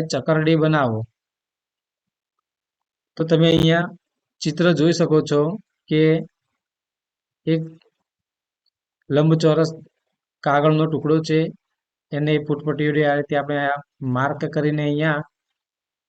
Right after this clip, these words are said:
ચાર ભાગ એના બનાવી દેવાના છે. પછી એને આટલા થોડા થોડા કટિંગ કરવાના છે અને એને વાળીને આ રીતે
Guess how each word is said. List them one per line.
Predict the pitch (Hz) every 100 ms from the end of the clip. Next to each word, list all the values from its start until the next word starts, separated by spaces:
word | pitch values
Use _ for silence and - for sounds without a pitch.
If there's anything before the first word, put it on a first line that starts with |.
| _ _ _ _ _ _ _ _ _
ચાર | - 151 139
ભાગ | 127 139
એના | 147 151
બનાવી | 147 151 151
દેવાના | 147 151 139
છે. | 156 220 _
પછી | 151 151 170
એને | 165
આટલા | 160 160 160 165 _ _ _ _
થોડા | 156 160
થોડા | 160 160 156
કટિંગ | 147 160 160
કરવાના | 151 156 156 -
છે | 160
અને | 147 151
એને | 143 147
વાળીને | 135 123 131 156 156
આ | 139
રીતે | 139 156